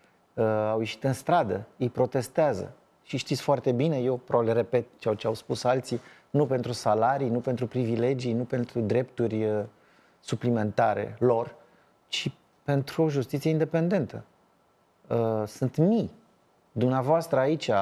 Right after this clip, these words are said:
alte posturi de radio, de televiziune, au tras semnal de alarmă de luni și luni de zile. Au fost tot felul de întâmpinări din partea asociațiilor de magistrați care au, uh,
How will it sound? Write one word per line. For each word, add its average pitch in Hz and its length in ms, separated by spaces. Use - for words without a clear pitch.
alte 147 340
posturi 135 380
de 127 280
radio, 123 320
de 113 100
televiziune, 127 840
au 110 100
tras 131 260
semnal 131 540
de 117 80
alarmă 131 380
de 123 120
luni 151 340
și - 140
luni 156 220
de 156 120
zile. 147 300
Au 113 120
fost 135 340
tot 151 180
felul 160 300
de 123 200
întâmpinări 147 720
din 117 140
partea 117 360
asociațiilor 113 720
de 110 100
magistrați 110 680
care 110 200
au, 110 220
uh, 107 960